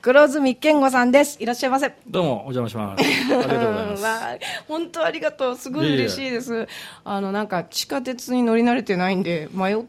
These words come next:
Speaker 1: か。
Speaker 2: そうなんですよね。
Speaker 1: あれ？
Speaker 2: 特に銀座よりこっち側はね、えー、あまり <laughs> 使うことがないので、えー、迷いましたけれども。
Speaker 1: いやいやいや。
Speaker 2: はい。
Speaker 1: という黒住健吾さんをちょっと紹介させてください。
Speaker 2: はい。はい。
Speaker 1: あの、岡山県出身のエーオーアールシンガーソングライターで、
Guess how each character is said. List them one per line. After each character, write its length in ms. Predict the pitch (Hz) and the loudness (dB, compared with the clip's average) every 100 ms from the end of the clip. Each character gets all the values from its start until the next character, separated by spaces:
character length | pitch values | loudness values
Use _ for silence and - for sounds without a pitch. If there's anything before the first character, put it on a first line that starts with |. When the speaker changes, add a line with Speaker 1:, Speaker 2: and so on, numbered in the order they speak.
| - | -6
Speaker 1:
か。 60 | 180 | -2
Speaker 2:
そ 140 | 202 | 0
う 20 | |
な 240 | 165 135 113 | 0 -2 -2
ん 360 | 110 104 101 | -4 -6 -8
で 140 | 107 107 | -8 -8
す 120 | - | -8
よ 100 | 95 | -6
ね。 80 | 101 | -2
Speaker 1:
あ 80 | - | -2
れ？ 80 | |
Speaker 2:
特 320 | - - 151 131 | -2 -6 -6 -4
に 80 | |
銀 180 | 117 156 | -4 -4
座 80 | 170 | -2
よ 60 | 139 | -2
り 60 | |
こ 60 | 101 | -4
っ 0 | |
ち 100 | - | -6
側 200 | 120 113 | -4 -4
は 80 | 110 | -4
ね、 240 | 104 85 - | -6 -8 -2
え 40 | - | 0
ー、 400 | 107 101 104 117 | 0 -4 -8 -8
あ 40 | |
ま 100 | 135 | -8
り 60 | - | -8
<laughs> 580 | 156 120 160 214 247 - | -10 -10 -10 -8 -6 -6
使 160 | - | -2
う 60 | 143 | 0
こ 80 | 131 | 0
と 120 | 117 | -2
が 180 | 107 107 | -2 -2
な 60 | |
い 40 | 95 | -6
の 140 | 85 | -10
で、 60 | 87 | -10
え 680 | 127 - 180 135 104 95 85 - - | -8 -8 -8 -8 -10 -10 -14 -16 -8
ー、 60 | 113 | -4
迷 100 | 107 | -4
い 20 | |
ま 80 | 104 | -4
し 60 | 95 | -8
た 60 | |
け 80 | 85 | -12
れ 60 | 82 | -12
ど 80 | 165 | -8
も。 40 | |
Speaker 1:
い 160 | 180 175 | -6 -6
や 160 | 156 | -8
い 160 | 156 160 | -10 -8
や 140 | 156 | -6
い 100 | 165 | -6
や。 60 | 156 | -10
Speaker 2:
は 40 | 160 | -10
い。 20 | - | -2
Speaker 1:
と 140 | 247 | 0
い 100 | 254 233 | 2 0
う 80 | 220 | -2
黒 280 | - 240 | -2 -2
住 260 | 226 202 175 | -2 -4 -6
健 200 | 226 214 | -4 -4
吾 80 | 196 | -4
さ 120 | 185 | -6
ん 20 | |
を 60 | 170 | -6
ち 100 | 403 | -2
ょ 20 | |
っ 20 | |
と 40 | 160 | 0
紹 300 | 160 226 196 | 0 0 0
介 180 | 190 170 | 0 -2
さ 140 | 170 | -2
せ 120 | 160 | -10
て 80 | 156 | -10
く 80 | 143 | -8
だ 100 | 139 | -10
さ 220 | - - | -8 -4
い。 20 | |
Speaker 2:
は 40 | 190 | -4
い。 20 | |
は 60 | - | -6
い。 20 | - - - - | -16 -20 -20 -16
Speaker 1:
あ 120 | 180 180 | -8 -6
の、 160 | 170 | -6
岡 160 | 175 254 | 0 4
山 300 | 254 247 247 | 4 2 0
県 280 | 220 165 156 | -2 -4 -6
出 420 | - - - 156 | -14 -20 -12 -10
身 120 | 147 | -4
の 180 | 165 165 - | -4 -6 -2
エ 200 | 190 269 | 0 0
ー 40 | 294 | 0
オ 160 | 277 | -2
ー 40 | 240 | -2
ア 40 | |
ー 20 | |
ル 120 | 226 | -6
シ 240 | 202 - 220 | -8 -6 -4
ン 40 | |
ガ 80 | 202 | -4
ー 40 | |
ソ 120 | 196 196 | -6 -6
ン 120 | 190 | -6
グ 60 | |
ラ 120 | 180 185 | -4 -6
イ 80 | |
タ 140 | 180 160 | -6 -8
ー 40 | |
で、 220 | 147 123 | -8 -10